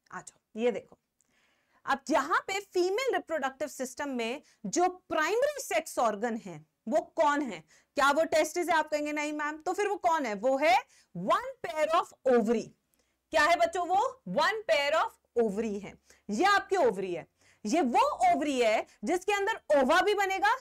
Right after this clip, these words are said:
जिसके अंदर हॉर्मोन्स भी बनेंगे। ओवा भी बनेगा, हार्मोन भी बनेगा। तो ओवा हार्मोन जब दोनों बनेंगे ओवरी के अंदर, तो उसे हम क्या कहेंगे? प्राइमरी सेक्स ऑर्गन, ठीक है? अभी ओवा बन तो गया है, but वो कहते हैं, "नहीं,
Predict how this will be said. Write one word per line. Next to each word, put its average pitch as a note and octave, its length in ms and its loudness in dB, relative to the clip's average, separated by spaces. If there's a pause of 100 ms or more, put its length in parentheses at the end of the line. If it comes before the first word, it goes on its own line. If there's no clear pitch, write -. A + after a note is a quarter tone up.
(120)
जिसके D#4 240 -6
अंदर F#4+ 160 0
हॉर्मोन्स E4+ 720 0
भी E4 120 0
बनेंगे। A3 500 -4 (420)
ओवा C#4 300 4
भी G4+ 120 2
बनेगा, F#4+ 580 -2 (100)
हार्मोन F#4 640 0
भी E4 100 -2
बनेगा। G#3 440 -4 (260)
तो E4+ 60 2
ओवा F4+ 540 2
हार्मोन E4+ 320 0
जब F4 120 0
दोनों F4+ 480 -2
बनेंगे E4 260 -4
ओवरी C#4 260 -2
के C4+ 100 -8
अंदर, B3+ 380 -4 (200)
तो D#4+ 80 0
उसे D#4 240 0
हम D#4+ 200 -2
क्या D4+ 140 -2
कहेंगे? D4 280 -6
प्राइमरी C4 480 -6
सेक्स - 400 -4 (100)
ऑर्गन, G3 400 -4 (260)
ठीक C#4 160 -2
है? E4+ 140 -2 (380)
अभी C#4 240 2
ओवा D#4 440 2
बन D4 260 0
तो G4 120 -2
गया F#4 180 0
है, F4 240 0 (160)
but C#4 160 -4
वो E4 60 -8
कहते E4 220 -8
हैं, F#4 80 -6
"नहीं, A4 720 -2